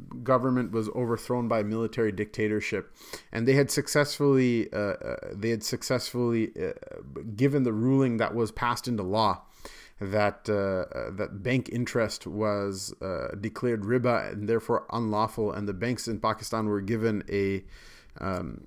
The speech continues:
a, a deadline to, uh, implement a moratorium on the conventional, uh, uh, lending system and switch to a Sharia-based, uh, uh, uh, system,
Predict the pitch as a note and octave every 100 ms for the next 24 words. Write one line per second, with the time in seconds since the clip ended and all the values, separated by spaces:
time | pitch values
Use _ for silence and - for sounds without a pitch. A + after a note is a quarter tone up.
0 | - G#2+ G2+ G2+ G2 B2 B2 G#2+ G2+ D2
1 | G2+ - G#2+ G#2 G2 G2 F#2+ F#2 - F2
2 | F2 E2 - A2 G#2+ A#2 A2 G#2+ G#2+ G#2+
3 | G2+ - A2+ A2 G#2+ G2 - G2+ G2 G2
4 | F#2+ - - - F#2+ - G#2+ A2 A2+ -
5 | A#2 G#2 F2+ - F#2+ F#2 - F#2 F2+ D#2
6 | - - G#2 A#2 A2+ G#2 C3 A#2 A#2+ G2+
7 | E2+ _ _ _ _ _ - - C3 -
8 | C#3 C3 - C3+ G#2+ - B2 B2 A2 G#2
9 | A2 G#2+ - - G2 F2+ F#2+ F#2 F2+ C2+
10 | - A#2+ - G#2+ E2+